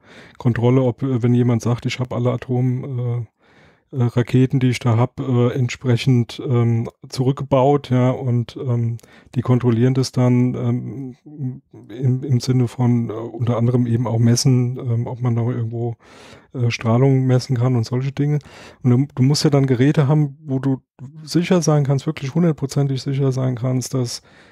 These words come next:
eben nicht einer das Gerät schon vor, weiß ich nicht, wie vielen Jahren schon so manipuliert hat, dass er genau das so aussehen lassen kann, ähm, dass du glaubst, dass sie das zurückgebaut haben und in Wirklichkeit haben sie es gar nicht zurückgebaut. Also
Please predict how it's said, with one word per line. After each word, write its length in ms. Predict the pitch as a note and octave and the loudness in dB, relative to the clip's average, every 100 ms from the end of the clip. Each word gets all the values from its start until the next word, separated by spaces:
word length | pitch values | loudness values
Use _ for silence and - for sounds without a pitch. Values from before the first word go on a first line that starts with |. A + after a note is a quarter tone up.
| _ | _
eben 220 | D#3 B2+ C3+ | 0 4 4
nicht 380 | B2+ - - | 2 0 -14
einer 280 | - B2+ C3 | -2 2 2
das 260 | A#2+ B2+ - | 2 0 0
Gerät 500 | B2+ B2+ B2 - - | 2 4 4 2 -4
schon 320 | - - C3+ B2 | -8 -2 0 -2
vor, 500 | - C3 B2+ B2 A2+ _ | -2 2 4 2 -2 _
weiß 220 | B2+ D3+ | 0 0
ich 120 | D#3 | 0
nicht, 220 | D3+ C3+ D3 | 0 -2 0
wie 100 | C3+ | 0
vielen 160 | C#3 | 0
Jahren 480 | B2+ B2+ D3+ D#3 C#3+ _ _ _ _ _ _ | 2 2 2 0 -2 _ _ _ _ _ _
schon 220 | - C#3 | -2 0
so 140 | C3 D3 | 2 4
manipuliert 640 | D3+ D3+ - C#3 D3 D3+ | 4 2 2 0 0 0
hat, 200 | C#3+ - | 0 0
dass 160 | C3+ C#3 | -2 -2
er 100 | C3 | -2
genau 380 | C3+ B2+ C#3+ C#3 _ _ | 0 2 0 -2 _ _
das 240 | C#3 A#2+ | -2 -2
so 360 | - C3+ C#3 C3 - | -2 0 0 0 -4
aussehen 380 | - C3 C3+ C#3 | -4 0 2 2
lassen 300 | C3 A#2+ C3 | 2 2 0
kann, 400 | - C3 D3 D#3+ - _ _ _ - _ - | 0 0 2 0 -6 _ _ _ -20 _ -6
ähm, 440 | D3 B2 B2+ B2 - | 2 4 4 0 -2
dass 180 | - B2+ | -4 -2
du 140 | - | -2
glaubst, 420 | B2 A#2+ B2 C3 - | -2 2 2 2 2
dass 140 | B2 | 2
sie 160 | A#2+ A#2 | 2 0
das 340 | B2 A2 - G2+ | 0 -2 -6 -12
zurückgebaut 600 | - A#2+ B2 B2 A#2+ A#2+ | -6 -2 -2 0 0 2
haben 160 | A#2 B2+ | 2 2
und 200 | A#2+ A#2 | 0 0
in 180 | B2 A#2 | -2 0
Wirklichkeit 420 | - B2+ - A2+ | -2 -2 0 2
haben 160 | B2 | 2
sie 60 | B2+ | 0
es 80 | A2+ | -2
gar 100 | A2 | -2
nicht 160 | G#2+ | -4
zurückgebaut. 540 | - G#2 A2 G2+ G#2+ G#2+ | -6 -10 -10 -10 -8 -6
Also 220 | A#2+ A#2+ | -4 -4